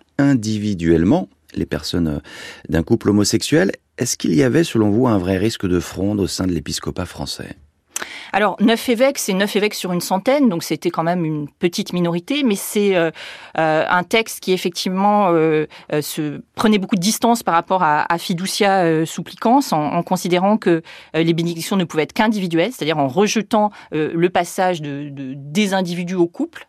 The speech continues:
Speaker 2: hein, qui était, euh, clairement expliqué, et aussi, euh, euh, en renouant, euh, les évêques de l'Ouest ont renoué avec une rhétorique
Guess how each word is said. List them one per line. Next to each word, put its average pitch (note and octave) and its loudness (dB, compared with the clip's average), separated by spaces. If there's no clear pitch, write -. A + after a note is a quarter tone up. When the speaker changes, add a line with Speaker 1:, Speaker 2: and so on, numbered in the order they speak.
Speaker 2:
hein, D#3 -6
qui - -12
était, F3 0
euh, C#3 -4
clairement E3 -2
expliqué, B3+ -2
et B3 4
aussi, B3+ 0
euh, F3 2
euh, E3 4
en G3 4
renouant, A#3 6
euh, F3 6
les E3 2
évêques F3 0
de E3 4
l'Ouest G#3 2
ont D#3+ -2
renoué F#3 4
avec E3 0
une D#3 -2
rhétorique E3+ -2